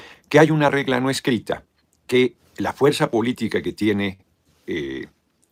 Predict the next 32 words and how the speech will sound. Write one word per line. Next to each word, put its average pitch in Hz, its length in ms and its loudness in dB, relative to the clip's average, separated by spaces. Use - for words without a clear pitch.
el 104 140 -4
cargo 98 420 2
propone 95 500 -6
al 69 180 -12
sucesor. 156 380 2
Voy 196 140 12
a 220 40 8
poner 175 200 6
un 185 60 2
ejemplo 170 380 2
de 147 120 2
una 156 160 4
regla 147 320 4
vigente 143 480 4
en 120 80 0
ese 104 160 -4
sentido. 85 400 -12
Santiago 156 480 4
Krill 135 340 0
era 117 220 -2
presidente 98 480 -2
de 92 40 -2
la 87 120 -6
Cámara 85 340 -6
de 73 100 -8
Diputados 78 500 -10
en 78 60 -12
la 73 100 -8
pasada 80 380 -8
legislatura. 87 680 -8
Esto - 260 0
es, - 200 -2